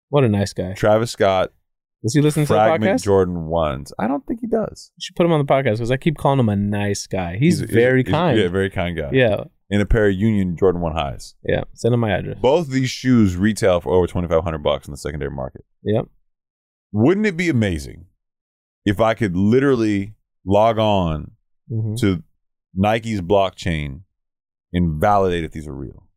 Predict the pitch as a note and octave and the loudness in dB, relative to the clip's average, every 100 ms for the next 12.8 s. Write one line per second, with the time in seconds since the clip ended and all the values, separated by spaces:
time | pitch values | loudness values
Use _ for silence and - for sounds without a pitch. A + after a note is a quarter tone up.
0 | _ _ C#3+ G#3+ A2 F2+ - - _ _ | _ _ 0 0 0 -6 -14 -20 _ _
1 | _ _ _ G2+ G#2 G#2 A2 C3 G2 D#2 | _ _ _ 0 2 4 4 2 2 -4
2 | - - _ - F2 G2 - - _ G#2+ | -12 -20 _ -2 0 2 -2 -12 _ -6
3 | G#2+ C#3 B2 F3+ C3+ D#3+ D#3+ D3 G2+ C3 | -6 -2 -2 0 0 0 2 0 0 0
4 | G#2+ G#2+ G#2 D3 E2+ C#2 D2 - _ _ | 0 -2 0 0 -2 -6 -12 -16 _ _
5 | _ _ _ _ _ _ G2+ A2 A2+ D3+ | _ _ _ _ _ _ -2 0 0 -2
6 | - G#2 A2 - D#3 C3 B2 A2 G2+ G#2 | -4 -2 0 -2 -2 0 0 -2 -6 -2
7 | G2+ G2 E2+ G#2 A2+ - G2 F#2+ G2+ F#2+ | 0 0 2 2 2 -2 -4 2 2 2
8 | F#2 D#2 - F2+ F2 E2 D2 B2 G#2+ - | 0 -2 -4 -2 -2 -6 -2 0 0 -4
9 | _ _ _ _ _ C3 A#2+ A#2+ A#2 B2+ | _ _ _ _ _ -2 0 2 4 2
10 | D#3+ - C#3+ B2+ - - C#3 C3+ C3+ B2 | 0 -2 -2 -2 -4 0 2 2 0 -2
11 | G#2 A#2 B2 B2 A#2+ A2+ A2+ A2+ G2+ G#2+ | 0 2 2 0 -2 -2 0 0 0 0
12 | G#2+ F#2+ D#2+ - A2 A#2+ C3 C#3 | 0 -2 -8 -2 2 4 2 0